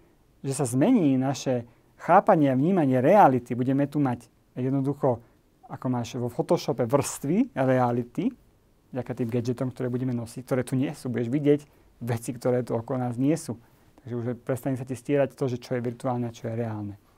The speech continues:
A potom bojím sa, eh, autonómnych dronov.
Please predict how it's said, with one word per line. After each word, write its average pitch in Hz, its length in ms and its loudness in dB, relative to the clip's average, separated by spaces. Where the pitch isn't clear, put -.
A 139 60 -8
potom 165 320 2
bojím 175 240 6
sa, 160 320 2
eh, 131 560 -2
autonómnych 139 560 2
dronov. 117 480 -2